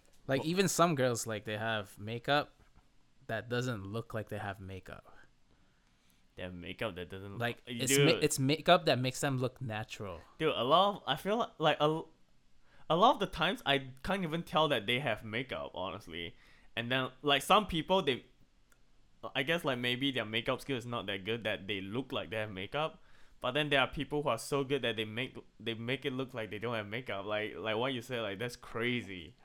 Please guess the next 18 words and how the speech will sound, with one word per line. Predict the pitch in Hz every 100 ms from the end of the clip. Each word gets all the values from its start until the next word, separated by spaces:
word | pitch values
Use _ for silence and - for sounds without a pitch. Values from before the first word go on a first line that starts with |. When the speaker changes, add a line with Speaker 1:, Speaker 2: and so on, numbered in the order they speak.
| -
Speaker 2:
how |
you | 110
can | 110 98
do | 92 92
that. | 110 120 - _ - - -
You | 120
can | - 123
look | 156 156 -
pretty | - 120 135 143
naturally, | 131 113 - 127 131 135 160 180 - _ _ _
but | - 123
not | 135 143 120
naturally. | 123 117 160 165 185 196 202 - - - _ _ _ - - - - - - -
Speaker 1:
Yeah, | 107 95 98 98 - -
it's | 117 -
pretty, | - 117 107 101 101 - _ _ _ _ _ _ _ _ _ _
pretty | - 123 120 110
interesting. | 113 113 107 - 110